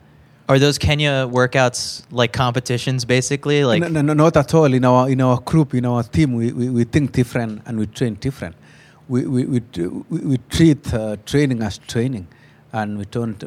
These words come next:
Speaker 2: we don't have time trials to, to really push on.
Speaker 1: Mm-hmm.
Speaker 2: Instead of pushing on, because we have coach, coaches, uh, their work is to,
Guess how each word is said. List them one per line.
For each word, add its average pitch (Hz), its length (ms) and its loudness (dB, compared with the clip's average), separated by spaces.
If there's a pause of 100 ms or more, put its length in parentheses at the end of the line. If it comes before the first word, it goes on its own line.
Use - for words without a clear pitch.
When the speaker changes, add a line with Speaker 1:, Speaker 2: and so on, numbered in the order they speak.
Speaker 2:
we 120 220 -10
don't 120 240 -4
have 113 240 -4
time 120 340 -4
trials 131 480 -4
to, 101 340 -16 (360)
to 120 80 -8
really 123 220 0
push 127 340 -2
on. 120 240 2
Speaker 1:
Mm-hmm. - 440 -12
Speaker 2:
Instead 131 340 0
of 127 120 0
pushing 131 320 -4
on, 113 160 -6
because 131 320 -10
we 117 80 -6
have 123 240 -6
coach, 123 320 -8 (420)
coaches, 135 360 -2
uh, 107 160 -6
their 110 180 -6
work 123 300 -2 (220)
is 117 200 -14
to, 101 320 -16